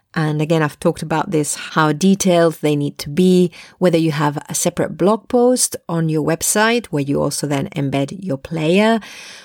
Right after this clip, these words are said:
whether you have a transcript as well, whether you have episode artwork for each episode. Now, remember that you need artwork for your show, for your podcast. And again, it needs to be created to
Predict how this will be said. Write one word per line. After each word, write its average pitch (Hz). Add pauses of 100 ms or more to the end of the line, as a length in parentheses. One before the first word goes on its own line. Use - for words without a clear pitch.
(180)
whether 170
you 165
have 160
a 160
transcript - (120)
as 180
well, 202 (500)
whether 220
you 233
have 233 (180)
episode 302 (120)
artwork 180
for -
each 156
episode. 143 (420)
Now, 196
remember 214
that 202
you 214
need 165 (160)
artwork 170
for 156
your 143
show, 151
for -
your 156
podcast. 170 (140)
And 165
again, 165
it -
needs 170
to -
be 156
created 156
to 151